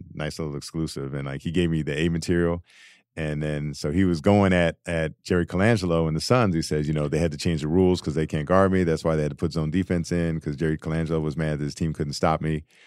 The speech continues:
Um, it also gets into when you look at how Shaq would do against teams today and, and, you know, could you just go small ball against them? So the Suns tried to go small ball, like, in two thousand, um, particularly two,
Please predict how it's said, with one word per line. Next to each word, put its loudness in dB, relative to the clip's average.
Um, -6
it -2
also 4
gets 4
into 4
when 2
you 4
look 2
at 4
how 6
Shaq 2
would 0
do 4
against -2
teams 0
today 2
and, -2
and, -4
you -4
know, 0
could -2
you -4
just 0
go 0
small 0
ball 2
against -2
them? -4
So 0
the 0
Suns 0
tried 4
to -2
go 6
small 6
ball, -2
like, -6
in -2
two 2
thousand, 0
um, -6
particularly -4
two, -8